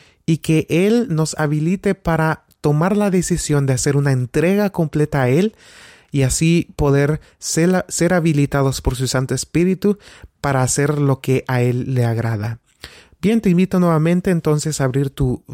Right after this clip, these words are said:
Biblia en Mateo tres, del trece hasta finalizar el capítulo. Dice, "Entonces Jesús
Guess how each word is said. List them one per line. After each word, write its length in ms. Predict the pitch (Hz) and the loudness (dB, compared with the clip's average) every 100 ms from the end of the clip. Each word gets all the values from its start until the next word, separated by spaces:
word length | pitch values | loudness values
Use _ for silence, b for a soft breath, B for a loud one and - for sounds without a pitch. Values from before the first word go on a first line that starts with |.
| - | 0
Biblia 400 | 165 135 135 143 | 0 2 0 0
en 140 | 139 | -2
Mateo 420 | 123 117 147 143 | -2 -2 0 2
tres, 540 | 147 - 156 220 - - B B B B B | 0 -2 -2 0 -2 -8 B B B B B
del 260 | 131 123 | -2 -2
trece 580 | - 147 151 - 151 147 _ _ _ - | 0 0 0 0 -2 -2 _ _ _ -4
hasta 380 | 135 139 - | -2 -2 -4
finalizar 500 | 127 127 120 113 - | -4 -2 0 -2 -2
el 100 | 117 | -2
capítulo. 640 | 113 123 107 107 107 110 - _ - - | -2 -4 -4 -4 -4 -4 -10 _ -12 -2
Dice, 400 | 190 - 147 156 B B B B B B | 0 2 0 -2 B B B B B B
"Entonces 680 | 156 165 - 240 233 226 214 | 0 0 2 0 0 -2 -4
Jesús 640 | 170 156 170 165 - - | -4 -2 0 0 0 -4